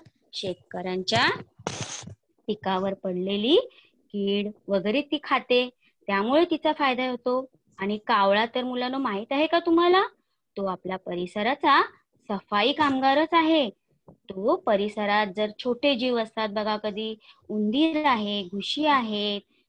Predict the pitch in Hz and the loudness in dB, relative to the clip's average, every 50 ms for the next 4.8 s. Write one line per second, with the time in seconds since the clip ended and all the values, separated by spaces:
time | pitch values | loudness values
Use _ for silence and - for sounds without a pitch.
0 | _ _ - 147 190 196 196 240 294 330 330 302 269 240 226 226 226 220 214 _ | _ _ -16 -12 -8 -4 0 2 4 4 4 4 2 0 0 0 0 -2 -4 _
1 | _ - 180 - - 196 190 202 208 208 202 190 180 175 190 202 190 - 196 180 | _ -14 -12 -10 -8 -8 -6 -6 -6 -4 -4 -4 -4 -4 -4 -4 -6 -6 -6 -6
2 | 180 180 180 185 190 190 196 - _ - 320 277 294 370 427 - _ _ _ _ | -6 -6 -6 -6 -6 -6 -8 -6 _ 0 2 2 2 0 -2 -4 _ _ _ _
3 | _ - 185 185 190 - 190 175 175 170 175 180 185 185 - 190 190 208 - 277 | _ -12 -12 -12 -8 -6 -4 -4 -4 -4 -4 -4 -4 -4 -4 -4 -4 -2 -2 -2
4 | 285 - - 330 339 370 440 - _ _ _ _ _ - 196 208 | -4 -2 0 2 2 2 0 -2 _ _ _ _ _ -10 -10 -10